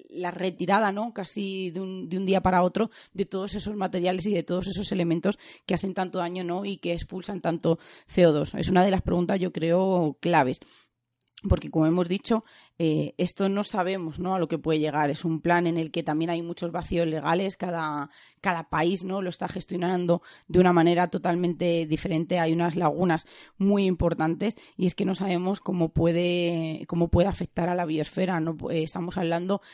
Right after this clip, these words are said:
de cambios de temperatura, eh, en el mar, ¿no?, en esos océanos. No sabemos cómo, cómo van a afectar a todos esos animales marinos. No sabemos cómo pueden afectar a los cultivos, porque estamos hablando de, de tapar el sol casi, ¿no?, eh, de una manera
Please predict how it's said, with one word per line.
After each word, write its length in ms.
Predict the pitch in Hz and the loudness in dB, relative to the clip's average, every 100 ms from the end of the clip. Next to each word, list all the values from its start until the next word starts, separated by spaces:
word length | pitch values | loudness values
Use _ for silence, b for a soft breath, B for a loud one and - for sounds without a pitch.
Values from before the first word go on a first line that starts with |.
| B | B
de 220 | 185 170 | -2 -2
cambios 400 | - 180 180 190 | 0 -2 0 0
de 80 | 196 | -2
temperatura, 800 | 190 185 180 175 170 170 180 196 | -2 -2 0 -2 0 0 0 0
eh, 420 | 185 180 170 165 - | -2 -4 -4 -6 -4
en 140 | 165 | -4
el 120 | 165 165 | -2 -2
mar, 260 | 180 180 | 0 0
¿no?, 160 | 175 190 | 0 -4
en 100 | 185 | -4
esos 220 | 160 190 | -6 -8
océanos. 440 | 190 - 185 175 | -6 -2 0 0
No 80 | 175 | -2
sabemos 320 | 180 185 190 | -2 -2 -2
cómo, 320 | - 185 180 - B B | -4 -4 -4 -6 B B
cómo 180 | - 185 | -4 -2
van 120 | 185 196 | 0 -2
a 40 | |
afectar 480 | 175 214 - 190 185 b b - | -6 -8 -4 -4 -4 b b -6
a 80 | 175 | -4
todos 320 | - 190 202 | -2 -2 -2
esos 200 | 190 185 | -4 -4
animales 400 | 196 185 185 185 | -4 -2 -2 -2
marinos. 460 | 190 170 165 165 151 | 0 0 0 -2 -4
No 120 | 165 | -4
sabemos 460 | 170 185 180 202 - | 0 2 2 -2 -4
cómo 180 | 190 190 | -2 0
pueden 220 | 185 185 | 0 -2
afectar 420 | 180 - 185 208 - B B B | -6 -4 -4 -4 -8 B B B
a 100 | 185 | 2
los 140 | 180 | 2
cultivos, 460 | - 175 - 240 247 | 0 -2 0 0 2
porque 180 | - 165 | -2 -4
estamos 320 | - 160 160 | -4 -2 0
hablando 340 | 185 170 175 | 0 2 2
de, 300 | 190 190 170 - | 2 2 0 -2
de 160 | 175 | -4
tapar 320 | 170 165 175 | -2 0 2
el 120 | 190 180 | 2 2
sol 360 | - 196 160 | 2 4 2
casi, 320 | - 170 175 | 0 -2 -2
¿no?, 200 | 160 170 | -2 0
eh, 220 | 214 175 156 | 0 -2 -2
de 80 | |
una 140 | 160 170 | -2 -2
manera 380 | 165 165 170 | -2 0 -2